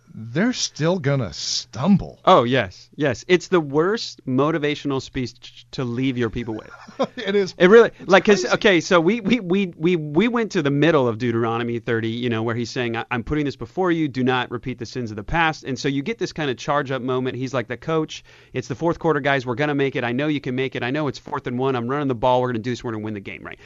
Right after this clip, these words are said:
Speaker 2: You get that sense of excitement, anticipation. But really before that, he told them, "Hey, guys,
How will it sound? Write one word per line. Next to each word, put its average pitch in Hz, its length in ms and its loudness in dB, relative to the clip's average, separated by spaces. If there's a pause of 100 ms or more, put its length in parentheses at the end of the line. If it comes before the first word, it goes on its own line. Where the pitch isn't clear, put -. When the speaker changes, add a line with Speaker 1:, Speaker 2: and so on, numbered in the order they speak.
(120)
Speaker 2:
You 143 100 -4
get 214 200 0
that 208 180 -4
sense 147 360 -2
of 117 380 0 (300)
excitement, 127 500 -2
anticipation. 113 840 -8 (840)
But 175 200 2
really 262 220 6
before 208 420 2
that, 127 180 2
he 139 100 -2
told 139 220 2
them, 123 180 -2
"Hey, 156 180 -2
guys, 110 440 -4